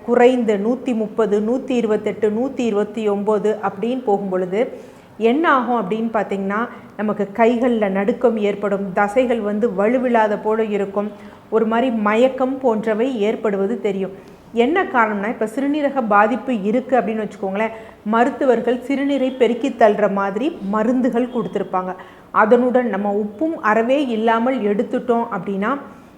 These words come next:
நமக்கு என்ன ஆகும்னா, சோடியம் கீழே போகும். இது உயிருக்கே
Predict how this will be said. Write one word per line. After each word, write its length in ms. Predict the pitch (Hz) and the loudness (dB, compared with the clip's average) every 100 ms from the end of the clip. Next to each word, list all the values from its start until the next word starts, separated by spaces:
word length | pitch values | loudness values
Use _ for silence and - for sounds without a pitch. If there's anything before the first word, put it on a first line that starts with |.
| - | -8
நமக்கு 280 | 240 233 233 | -4 -2 0
என்ன 140 | 247 | -2
ஆகும்னா, 520 | 302 - 208 208 220 269 - | 0 0 0 0 -2 -2 4
சோடியம் 520 | 220 233 233 233 208 | 6 6 4 0 0
கீழே 280 | - 233 233 | -2 0 0
போகும். 440 | 226 185 190 311 - - - - | 0 -2 -2 -8 -10 -18 -20 -6
இது 200 | 233 285 | -2 -2
உயிருக்கே 840 | 196 208 240 294 294 - - 381 | -2 -2 0 0 0 -4 -4 -4